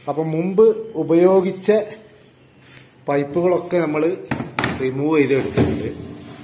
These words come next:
അപ്പൊ ആ എടുത്ത പൈപ്പിൽ നിന്നാണ് നമ്മൾ ഈ പൈപ്പ്, നിങ്ങൾക്ക് ശ്രദ്ധിച്ചാൽ അറിയാം, പൈപ്പിനൊന്നും ഒരു ഡാമേജും ഇല്ല,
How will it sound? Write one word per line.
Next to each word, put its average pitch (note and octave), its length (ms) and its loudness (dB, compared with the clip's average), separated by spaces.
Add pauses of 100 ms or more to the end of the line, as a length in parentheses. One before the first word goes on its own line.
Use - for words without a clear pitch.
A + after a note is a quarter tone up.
(240)
അപ്പൊ D3 160 -6
ആ D3+ 320 -2
എടുത്ത E3+ 340 2
പൈപ്പിൽ D3 380 -2
നിന്നാണ് C3+ 440 -6
നമ്മൾ B2+ 160 -8
ഈ B2+ 200 -6
പൈപ്പ്, B2 320 -8
നിങ്ങൾക്ക് - 1300 -18
ശ്രദ്ധിച്ചാൽ A#2+ 420 -12
അറിയാം, A#2+ 180 -10
പൈപ്പിനൊന്നും D3+ 440 -8
ഒരു D#3 240 -4
ഡാമേജും D3+ 760 -4
ഇല്ല, B2 380 -10